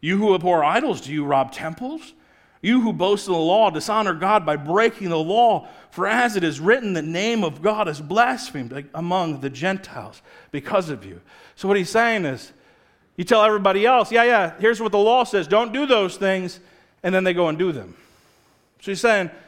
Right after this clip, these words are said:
"So you teach everybody else, who's teaching you?" He's calling out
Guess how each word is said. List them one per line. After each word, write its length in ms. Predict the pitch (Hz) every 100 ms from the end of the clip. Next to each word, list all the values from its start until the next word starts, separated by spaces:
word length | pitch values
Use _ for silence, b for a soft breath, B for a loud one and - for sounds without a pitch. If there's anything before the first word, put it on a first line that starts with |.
| B B -
"So 140 | 202
you 100 | 214
teach 240 | 226 254
everybody 400 | 240 214 196 190
else, 160 | 233 226
who's 160 | 202 185
teaching 320 | 214 - 170
you?" 260 | 233 170 101 - _ _ _ _ _ _ _ _ _ _ _ _ _
He's 140 | 147
calling 240 | 190 190 175
out 320 | 160 135 135